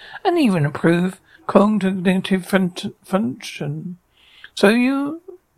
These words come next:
your mind and your tummy will thank you.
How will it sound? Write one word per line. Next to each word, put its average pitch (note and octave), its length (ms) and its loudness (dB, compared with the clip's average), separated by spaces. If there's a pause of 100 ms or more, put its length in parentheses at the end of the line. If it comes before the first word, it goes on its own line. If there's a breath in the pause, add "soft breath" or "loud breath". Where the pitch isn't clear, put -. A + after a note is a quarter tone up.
(400)
your A3+ 160 4
mind C4+ 640 2
and A#3+ 100 -2
your B3+ 140 2
tummy D3+ 480 0 (1200)
will C#3 140 0
thank - 340 0
you. D3 220 -2